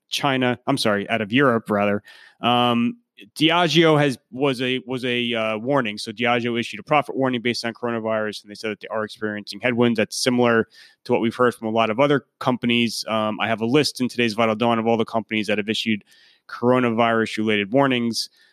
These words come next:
Um, Danone also cited coronavirus. They, they actually issued a formal earnings report. They cited coronavirus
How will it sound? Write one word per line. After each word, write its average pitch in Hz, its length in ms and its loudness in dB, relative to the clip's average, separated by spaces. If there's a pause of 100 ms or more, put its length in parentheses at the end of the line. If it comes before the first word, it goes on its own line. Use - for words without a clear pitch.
(120)
Um, 113 360 0
Danone 151 440 2
also 151 420 4
cited 120 640 0 (220)
coronavirus. 117 720 0
They, 120 220 0
they 123 180 2
actually 113 380 -2
issued 107 220 -4
a 104 40 -6
formal 139 340 0
earnings 113 280 -4
report. 107 340 -6
They 107 100 -6
cited 104 320 -4
coronavirus 110 840 -2